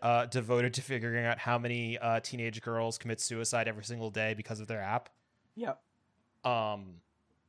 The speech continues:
Speaker 1: sorry, I know that that's, like, the most dark thing, but it is, like, uh, they know what they're doing.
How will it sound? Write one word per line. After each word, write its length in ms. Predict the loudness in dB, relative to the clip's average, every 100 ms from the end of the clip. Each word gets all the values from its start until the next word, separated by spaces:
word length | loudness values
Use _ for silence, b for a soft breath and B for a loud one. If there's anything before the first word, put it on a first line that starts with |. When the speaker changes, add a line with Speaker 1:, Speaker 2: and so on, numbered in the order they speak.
| _
Speaker 1:
sorry, 260 | 10 10 10
I 100 | 8
know 140 | 12 12
that 160 | 12
that's, 220 | 12 10 8
like, 200 | 6 8
the 100 | 8
most 240 | 8 8
dark 220 | 10 8
thing, 280 | 6 4 4
but 180 | 6 8
it 160 | 10 8
is, 440 | 6 4 4 4 2 _ 4
like, 400 | 4 4 0 -20 _ _
uh, 280 | -2 0 -2 -4 -14 -20 _ _ -12
they 300 | 10 12 12
know 180 | 12 10
what 220 | 8 4
they're 140 | -2
doing. 280 | -4 -14